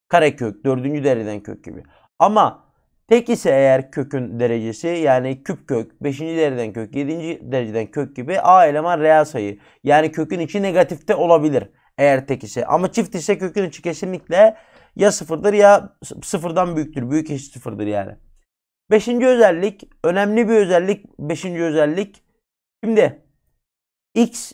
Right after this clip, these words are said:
üzeri, x büyük eşit sıfır olmak üzere. Kök x demek x üzeri bir bölü iki demek. Bunun mantığı şu.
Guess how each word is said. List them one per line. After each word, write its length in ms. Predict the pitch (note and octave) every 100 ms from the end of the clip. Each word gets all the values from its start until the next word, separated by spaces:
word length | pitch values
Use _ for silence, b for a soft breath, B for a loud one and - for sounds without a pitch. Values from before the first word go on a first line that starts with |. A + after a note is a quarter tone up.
| -
üzeri, 540 | G3+ F#3 F3+ D#3 - _ -
x 240 | G3+ -
büyük 280 | F#3 G#3+ - _
eşit 260 | F3+ E3 G3+
sıfır 240 | - E3
olmak 320 | F#3+ F3 E3 C3+
üzere. 340 | A#2+ G#2+ G#2 -
Kök 240 | - A3 A#3
x 220 | A#3+ -
demek 260 | F3 G#3
x 160 | G3+ F3+
üzeri 260 | - F3+ F3
bir 160 | E3
bölü 180 | D#3+ D3+
iki 200 | C3+ C#3
demek. 240 | A#2+ A2
Bunun 200 | C#3 G3+
mantığı 440 | G#3+ G3+ F#3+ G#3 F#3
şu. 300 | - C3